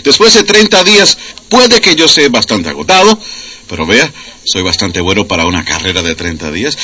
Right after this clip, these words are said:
Primero es que no duermo por treinta días, solo necesito unas cuatro horas de sueño. Es difícil vencer a alguien que no duerme.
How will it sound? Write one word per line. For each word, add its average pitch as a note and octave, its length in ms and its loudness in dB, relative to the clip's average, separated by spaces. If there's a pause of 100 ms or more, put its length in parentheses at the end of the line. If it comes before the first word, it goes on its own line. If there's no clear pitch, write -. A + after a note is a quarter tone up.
Primero G3+ 260 2
es G3+ 80 2
que G3 80 2
no F3 120 2
duermo G3+ 320 4
por C#3+ 180 2
treinta C3 320 2
días, C#3 180 2
solo F3 160 2
necesito E3 440 2
unas E3+ 200 2
cuatro F3 400 2
horas D#3 200 2
de C3+ 100 2
sueño. E3 540 2 (640)
Es G#2+ 120 -2
difícil C3+ 360 -2
vencer E3 260 0
a C#3+ 40 0
alguien F3+ 160 0
que D#3+ 80 2
no B2 100 4
duerme. D3+ 480 2